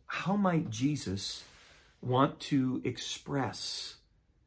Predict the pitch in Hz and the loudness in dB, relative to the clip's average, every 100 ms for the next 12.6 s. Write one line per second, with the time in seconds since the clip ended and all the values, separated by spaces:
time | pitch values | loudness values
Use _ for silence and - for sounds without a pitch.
0 | _ _ _ _ _ _ _ _ _ _ | _ _ _ _ _ _ _ _ _ _
1 | _ _ _ - - 185 165 - - 160 | _ _ _ -20 2 4 4 0 0 4
2 | 147 - - - - 120 - 165 185 185 | 4 2 -4 -10 -6 -8 0 6 6 6
3 | 165 131 143 - 156 151 120 - 135 117 | 2 0 -2 0 0 2 -2 -2 -4 -2
4 | 101 - 180 170 147 143 151 - 190 214 | -4 -4 -2 2 2 2 0 2 4 6
5 | 190 165 175 147 147 - 123 120 - - | 4 2 0 2 2 2 0 -2 -10 -14
6 | - 110 170 180 156 - 131 127 113 107 | 0 6 8 8 4 4 2 2 -2 2
7 | 180 170 170 160 - - - - _ _ | 2 4 2 0 0 -4 -6 -12 _ _
8 | _ 123 120 127 110 104 120 123 104 82 | _ -4 0 0 0 2 2 2 0 -4
9 | - - - _ - - 117 - 143 160 | -8 -12 -16 _ -4 0 0 0 4 4
10 | 151 143 120 131 127 113 110 117 107 85 | 4 2 4 2 2 -2 -2 -2 -4 -4
11 | - - - - 127 117 131 139 135 120 | -10 -20 -6 0 2 2 4 6 4 2
12 | 120 123 117 90 85 | 0 0 0 -2 -4